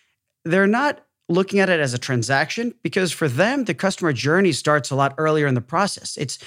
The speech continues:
far before they enter our website or give us a call or connect with us, they have a problem that they need to solve. And they have a pain point that sometimes keeps them up at night or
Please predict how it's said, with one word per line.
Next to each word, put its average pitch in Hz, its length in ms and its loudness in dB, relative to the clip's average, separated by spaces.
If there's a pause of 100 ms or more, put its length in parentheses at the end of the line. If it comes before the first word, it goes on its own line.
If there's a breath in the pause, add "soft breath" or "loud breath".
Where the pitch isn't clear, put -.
(480 loud breath)
far 185 320 2
before 214 340 0
they 170 140 2
enter 165 260 0
our 135 120 2
website 147 560 0
or 120 80 -4
give 135 180 -2
us 143 160 -6
a 127 60 -8
call 143 560 2
or 139 180 2
connect 135 400 0
with 147 140 -6
us, 127 240 -2 (480 loud breath)
they 160 180 2
have 220 420 0
a 170 60 0
problem 196 480 0
that 127 140 -2
they 139 80 0
need 131 160 0
to 123 80 -4
solve. - 340 -4
And 135 280 2
they 151 120 2
have 151 220 2
a 135 60 -6
pain 190 280 0
point 135 300 -2
that 123 120 -4
sometimes 139 360 -4
keeps - 200 -4
them 131 140 4
up 151 160 2
at 147 140 -4
night 151 300 2
or 135 340 2